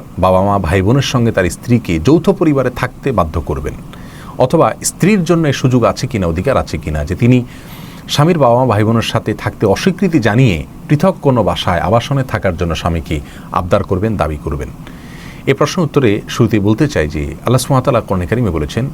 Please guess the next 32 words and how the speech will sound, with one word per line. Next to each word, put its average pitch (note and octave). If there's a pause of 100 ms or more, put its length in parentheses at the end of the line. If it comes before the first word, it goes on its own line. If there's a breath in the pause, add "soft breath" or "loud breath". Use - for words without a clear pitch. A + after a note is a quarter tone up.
(300 loud breath)
"আসকিনুহুন্না C#3
মিন G#2
হাইসু B2+
সাকানতুম C3+
মিন G2+
ওয়াজদিকুম", D3+
অর্থাৎ E2 (520 loud breath)
পুরুষদেরকে D3+
আল্লাহ A2
সুবহানাহু -
ওয়া G2
তাআলা F#2+
নির্দেশ A2
করছেন C#3+
যে G#2
তোমরা A2+ (320 loud breath)
তোমাদের A2
স্ত্রীদের C#3+ (240)
আবাসনের C3+
ব্যবস্থা A2+
করো, E2+
তোমরা G#2
যেখানে D#2+
বসবাস C3
করো D#3
তোমাদের B2
সাধ্য D3
অনুপাতে। D2
তার G#2+
মানে C3+ (460 loud breath)
স্বামীর D3
সাধ্য A#2+